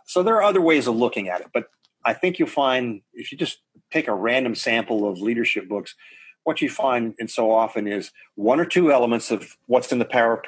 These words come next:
Three paradigm and a lot of different things about style and personality, about how to do that.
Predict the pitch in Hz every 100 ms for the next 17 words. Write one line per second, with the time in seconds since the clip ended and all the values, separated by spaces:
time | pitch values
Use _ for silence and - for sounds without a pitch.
0 | 110 120 120 117 104 95 101 - - -
1 | 110 104 117 139 135 131 120 123 117 110
2 | 107 107 - 117 110 107 110 92 107 -
3 | 98 95 92 98 95 98 101 98 92 98
4 | 90 -